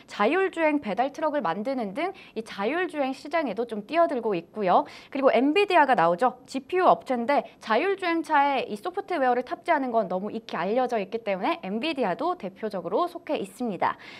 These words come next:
그리고 독일의 자동차 업체인 다임러가 있고요. 알파벳, 이 알파벳도 역시 자회사 웨이모가 자율주행차를 만들고 있기 때문에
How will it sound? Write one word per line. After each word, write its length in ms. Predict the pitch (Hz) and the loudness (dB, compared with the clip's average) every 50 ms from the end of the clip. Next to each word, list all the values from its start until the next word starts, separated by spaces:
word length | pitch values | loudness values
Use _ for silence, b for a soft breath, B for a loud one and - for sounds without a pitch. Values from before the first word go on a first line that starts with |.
| B B B | B B B
그리고 300 | B 311 277 311 320 311 | B -2 0 2 2 2
독일의 500 | 302 - 226 254 254 302 370 370 359 349 | 0 0 -2 -2 0 2 4 6 4 4
자동차 420 | 349 262 214 - 269 277 277 285 247 | 4 2 -2 0 0 0 0 2 0
업체인 400 | 220 233 - 220 254 330 370 381 | 2 2 0 0 0 0 0 -4
다임러가 540 | - 196 190 190 226 254 247 240 226 220 185 | -4 -2 -2 0 0 2 2 2 2 2 0
있고요. 420 | 170 - - 196 226 294 349 349 B B B B | -2 -2 -2 2 4 6 6 4 B B B B
알파벳, 680 | B 175 208 226 226 - 349 339 302 311 254 180 - - | B 2 2 2 4 6 6 6 6 6 2 2 2 0
이 100 | - 208 | -2 0
알파벳도 520 | 165 185 240 - 392 392 381 381 381 - | 0 0 0 2 0 0 0 -2 -4 -2
역시 240 | 240 185 185 - 220 | -2 -2 -2 -4 -8
자회사 500 | 208 - 208 208 214 285 294 294 311 285 | -8 -6 -6 -4 -2 -2 0 2 2 2
웨이모가 640 | 214 185 196 226 285 294 285 254 226 - 220 220 214 | 2 2 0 0 0 0 0 0 2 2 4 2 2
자율주행차를 920 | 220 - - 202 202 - 240 254 269 262 - - 220 220 220 220 214 214 | 0 -4 -6 -6 -4 -4 -4 -6 -6 -6 -6 -6 -6 -6 -6 -6 -6 -4
만들고 360 | 196 156 175 190 254 277 269 208 | -4 -4 -4 -4 -4 -2 -2 -4
있기 260 | 185 - 262 262 - | -4 -4 -8 -6 -4
때문에 400 | 226 202 185 180 202 302 359 | -4 -4 -4 -2 -2 -2 -4